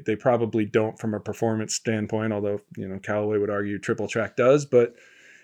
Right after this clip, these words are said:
it, it's something that, that golfers respond to. TaylorMade's had success with the Pix line to the point where they can't make enough of them to meet the demand. And so, you know, for, for the market to say, "Hey, yeah, there is a clear interest in these type of products," these, whether you wanna call 'em alignment aids, decorative, whatever,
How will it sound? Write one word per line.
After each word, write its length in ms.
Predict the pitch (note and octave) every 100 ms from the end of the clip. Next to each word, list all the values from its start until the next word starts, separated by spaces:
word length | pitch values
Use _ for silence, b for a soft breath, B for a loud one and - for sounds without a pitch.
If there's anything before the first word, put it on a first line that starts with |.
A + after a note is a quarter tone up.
| b
it, 160 | - C#3+ -
it's 160 | C#3
something 420 | - E3+ D#3+ E3 C3+
that, 240 | B2 -
that 140 | A#2+
golfers 380 | A2 C3 C3 A#2+
respond 460 | A#2+ - C3 A#2 A2+
to. 140 | G2+
TaylorMade's 440 | - C#3+ B2+ B2 A#2
had 140 | B2
success 380 | A#2 - C3 A2+
with 100 | A#2
the 60 | A#2
Pix 280 | D3+ C3+
line 240 | B2 A2 G2+
to 80 | A2+
the 80 | A2
point 260 | C3 A#2+
where 80 | A#2
they 100 | A2
can't 240 | - B2
make 220 | B2 A#2+ A2+
enough 300 | G#2+ A#2 B2
of 100 | A2
them 260 | A2+ G#2+ G#2
to 100 | G#2+
meet 220 | A2+ A2
the 80 | A2
demand. 460 | A2 C3+ G3+ A#2
And 100 | -
so, 320 | A#2 B2+ A#2+ - B B B B B
you 80 | C3
know, 120 | B2+
for, 460 | A#2 C#3 B2 A#2+ - _ _ _ b b b
for 140 | - D#3
the 100 | C#3+
market 380 | D3+ A3+ G#3 F3
to 60 |
say, 320 | - - D#3
"Hey, 240 | C3+ E3 D3
yeah, 180 | C3+ C3+
there 180 | C3+
is 140 | D3 C3+
a 120 | B2
clear 440 | - - E3 E3
interest 580 | C#3+ C#3 B2+ B2 A2+ - -
in 180 | A2+
these 240 | A#2 C3 A#2
type 300 | - C3 C3
of 100 | B2+
products," 380 | C#3 C3 C3 -
these, 180 | A2+ A2+
whether 160 | A#2 A2+
you 100 | A2+
wanna 140 | A2+
call 160 | C3+ B2+
'em 80 |
alignment 440 | A2 A2+ D3 C#3+ C3+
aids, 280 | C3 B2+ A2
decorative, 520 | C3 B2 C#3+ C3 A#2+
whatever, 600 | A#2 C#3 D#3+ D3 A2+ A2+